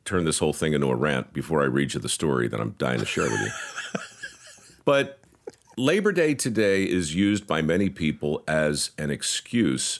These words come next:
not just to celebrate hard work and skilled labor, and not just to remember the many important advancements that have been made over the years with respect to workers' rights. Labor Day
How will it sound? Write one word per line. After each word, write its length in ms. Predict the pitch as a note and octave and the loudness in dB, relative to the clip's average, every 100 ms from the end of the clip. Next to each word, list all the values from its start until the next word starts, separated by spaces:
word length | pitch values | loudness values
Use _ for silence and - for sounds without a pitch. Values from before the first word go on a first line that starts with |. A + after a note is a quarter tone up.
| - | -6
not 360 | E2+ G#2+ D#3 | 0 0 0
just 320 | - A#2 G#2+ - | 0 0 0 -2
to 100 | F#2+ | 0
celebrate 880 | - - C3 B2+ D#2+ C2 A1 G1+ - _ | 0 2 2 2 0 -2 -2 -4 -12 _
hard 360 | - C#2 A#1+ B1 | 0 0 0 -2
work 300 | G#1+ G1+ - | -2 -4 -8
and 140 | A#1+ | -6
skilled 360 | - C#2+ G#1+ - | -4 -2 -2 -2
labor, 360 | G1+ - - - - | -6 -6 -12 -10 -2
and 140 | F2+ | 2
not 220 | G#2+ B2 | 2 2
just 240 | B2+ G#2+ - | 0 0 0
to 120 | G#2 | -2
remember 800 | F#2 F2 F#2+ A2 B2 D#2+ G#1 - - - _ _ | 2 4 6 4 2 0 -2 -8 -20 -20 _ _
the 180 | D#2 F2+ | -4 2
many 380 | F#2 G#2+ G#2+ G2+ | 4 4 4 2
important 720 | E2+ - G2+ G2 E2+ D#2 - _ - | 0 0 0 2 0 -4 -6 _ -4
advancements 1080 | E2+ D2+ F#2 G#2 G#2+ - A1 - - - _ _ - | -2 0 0 0 -2 -4 -6 -4 -6 -6 _ _ -10
that 400 | E2+ D#2+ D#2 - | 0 2 0 -2
have 220 | F2+ - | -4 0
been 220 | E2+ F2 | 0 2
made 480 | A2 D#3 F2+ B1+ - _ | 2 2 0 -2 -8 _
over 320 | F#2 G2 F2+ | 0 0 0
the 120 | D#2+ D#2+ | -2 0
years 480 | F#2 G#2+ D2+ C#2+ | 2 2 0 -2
with 240 | D#2 D2+ C#2+ | -4 -6 -4
respect 400 | D2 - E2 - | -6 -2 -2 -2
to 80 | C#2+ | -4
workers' 440 | D2+ D2 C2 C2+ | -2 -2 -6 -2
rights. 360 | F#2 D2+ C2 - - - - - | 0 0 -2 -8 -14 -20 -20 -4
Labor 260 | G#2 E3 F#3+ | 0 2 2
Day 340 | D3 A2 G#2+ | 2 2 2